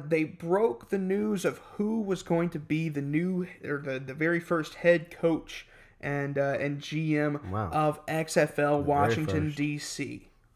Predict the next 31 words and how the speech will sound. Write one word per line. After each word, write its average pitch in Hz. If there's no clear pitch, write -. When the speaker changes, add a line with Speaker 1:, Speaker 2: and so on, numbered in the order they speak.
Speaker 2:
That's -
awesome. 82
Speaker 1:
So, 151
so 143
Speaker 2:
Tell 165
us 101
about 78
it. -
Speaker 1:
The 170
X 220
F 185
L 165
named 156
Pep 175
Hamilton 151
to 156
be 151
the 147
head 151
coach, 131
Speaker 2:
Okay, 117
Speaker 1:
uh, -
Speaker 2:
so? -
Speaker 1:
of, 139
of 143
X 147
F 147
L 139
D 139
C. -
So 185